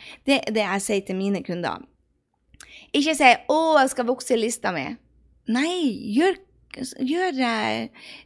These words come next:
det superspesifikt, som for eksempel, "Jeg skal ha hundre potensielle kunder mi på listen min innen første juni." Eller, "Jeg skal ha tusen, eh, innen første september." Eller, "Jeg skal søren meg klare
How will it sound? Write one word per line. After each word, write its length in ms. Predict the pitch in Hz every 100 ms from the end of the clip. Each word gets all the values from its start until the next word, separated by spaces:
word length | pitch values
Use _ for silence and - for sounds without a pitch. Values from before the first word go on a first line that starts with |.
| _
det 160 | - 269
superspesifikt, 1080 | - - 349 359 - - 302 302 269 190 -
som 160 | 226 226
for 120 | 233
eksempel, 480 | 247 247 240 220 233 - - -
"Jeg 100 | 285
skal 200 | 330 285
ha 140 | -
hundre 300 | 339 370 349
potensielle 720 | 320 - 285 277 269 269 269 262
kunder 280 | 254 269 240
mi 100 | 208
på 220 | - 208 208
listen 360 | 226 269 - 247
min 240 | 233 220
innen 220 | - 233 226
første 440 | 247 247 - 220
juni." 500 | 190 190 196 175 - - - - - -
Eller, 180 | 269 277
"Jeg 100 | 277
skal 160 | -
ha 80 | - -
tusen, 640 | 311 370 403 - 254 233 208 - - -
eh, 160 | 220 -
innen 240 | 240 247 254
første 440 | 254 247 - 202 -
september." 720 | 196 - 185 175 170 85 - - - -
Eller, 340 | 277 302 277 - -
"Jeg 180 | 320 -
skal 160 | 330
søren 220 | 311 311
meg 120 | 285 269
klare 380 | 262 277 233